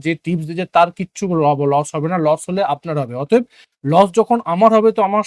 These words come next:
শিখে লস হওয়াটা ভালো, শিখে লাভ হওয়াটা ভালো, না শিখে লাভ লসের চক্করে না পড়াটাই ভালো। তো অতএব শিখুন, তারপরে ট্রেড করুন। ওকে, আর বাংলাদেশি বন্ধু যারা বাংলাদেশ থেকে দেখছে তাদের জন্য একটা স-, মানে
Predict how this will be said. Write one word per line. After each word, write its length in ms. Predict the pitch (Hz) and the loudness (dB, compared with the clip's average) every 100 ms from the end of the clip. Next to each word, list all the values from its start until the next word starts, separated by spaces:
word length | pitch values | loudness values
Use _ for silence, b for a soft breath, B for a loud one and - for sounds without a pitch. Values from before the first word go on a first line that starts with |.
| - | -4
শিখে 240 | 208 220 233 | -4 2 2
লস 160 | 196 - | 2 2
হওয়াটা 260 | 175 160 160 139 | 0 2 0 0
ভালো, 160 | 143 226 _ _ _ | -4 -6 _ _ _
শিখে 260 | - 208 233 202 | -4 2 4 6
লাভ 120 | 165 160 | 6 4
হওয়াটা 220 | 147 151 143 | 0 0 -2
ভালো, 140 | 139 190 160 | -2 -4 -2
না 80 | 170 - | -2 -2
শিখে 260 | 190 208 208 _ _ _ | -4 -2 -2 _ _ _
লাভ 160 | 151 151 156 | 0 2 2
লসের 300 | 160 - 202 214 _ | 2 0 -2 -4 _
চক্করে 360 | 147 - - 165 156 | -4 -4 -4 -2 0
না 60 | 139 - | -2 0
পড়াটাই 340 | 139 135 180 233 _ _ - | 0 2 0 -2 _ _ -2
ভালো। 160 | 147 127 | -2 -2
তো 40 | 170 151 | -2 -2
অতএব 240 | 208 226 - - | 0 0 -2 -6
শিখুন, 300 | 180 - 269 - - | -6 -4 -8 -2 0
তারপরে 340 | 160 - 160 147 | 0 0 -2 -2
ট্রেড 160 | 120 - | -8 -12
করুন। 140 | 104 - 151 | -20 -14 -8
ওকে, 140 | 151 - _ _ _ _ _ _ _ _ _ b b - | -4 -4 _ _ _ _ _ _ _ _ _ b b -4
আর 80 | 151 147 | -2 0
বাংলাদেশি 400 | 156 165 175 208 165 | 0 -2 -2 -4 -4
বন্ধু 200 | 170 170 147 | -4 -4 -2
যারা 140 | 147 143 | -2 0
বাংলাদেশ 300 | 139 151 156 - | -2 -2 -4 -8
থেকে 140 | 170 151 | -8 -4
দেখছে 180 | 139 - 156 | -6 -6 -8
তাদের 180 | 143 156 | -6 -4
জন্য 140 | 165 170 | -6 -6
একটা 120 | 156 165 | -6 -8
স-, 80 | - 135 | -10 -10
মানে 120 | 135 | -10